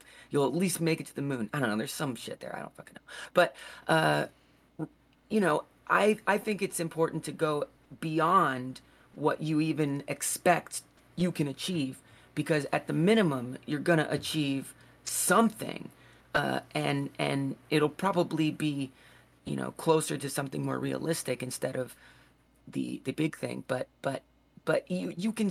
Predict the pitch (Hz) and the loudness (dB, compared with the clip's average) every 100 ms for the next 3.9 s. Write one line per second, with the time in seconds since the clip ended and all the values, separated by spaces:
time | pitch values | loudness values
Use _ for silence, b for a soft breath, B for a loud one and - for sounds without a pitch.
0 | - 180 214 220 208 214 202 208 214 190 | -2 -2 0 2 2 0 2 2 2 0
1 | 175 160 135 151 - - - - 196 262 | 0 -2 0 -4 -4 -6 -6 2 4 4
2 | 269 262 214 185 170 160 170 170 160 139 | 4 2 2 2 0 -2 -2 0 0 0
3 | 139 139 135 - 151 - 143 135 - | -4 -2 -2 0 0 0 -2 -2 -4